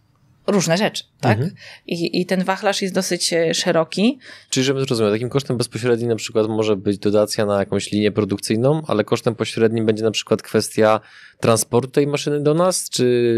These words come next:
Speaker 2: jakby adaptacji w ogóle hali pod to, żeby ta maszyna tam działała?
Speaker 1: E, o ile tego nie uwzględniliśmy chociażby w tych kosztach bezpośrednich, bo
Speaker 2: Okej.
Speaker 1: czasem się zdarzy, że mamy to uwzględnione, że przystosujemy halę,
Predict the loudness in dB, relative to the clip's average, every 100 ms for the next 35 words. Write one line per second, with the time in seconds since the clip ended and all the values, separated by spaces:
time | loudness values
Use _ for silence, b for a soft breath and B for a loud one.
0 | 2 0 0 0 0 -2 2 2 0 -4
1 | -2 0 0 0 0 0 -2 -2 -2 -2
2 | -2 -2 -2 0 0 0 0 0 2 2
3 | 2 0 B B _ 0 0 0 -2 2
4 | 4 4 4 2 4 4 6 4 0 0
5 | 0 0 -4 -6 -4 -2 0 -2 -4 -4
6 | -2 -2 -2 -2 -2 -2 -4 -2 -2 0
7 | -2 -2 0 0 0 0 2 0 0 -2
8 | -4 0 0 2 2 2 2 2 4 2
9 | 2 2 0 -2 -2 -2 0 0 0 -2
10 | -2 -2 -2 -2 0 2 2 2 -2 -2
11 | 0 2 2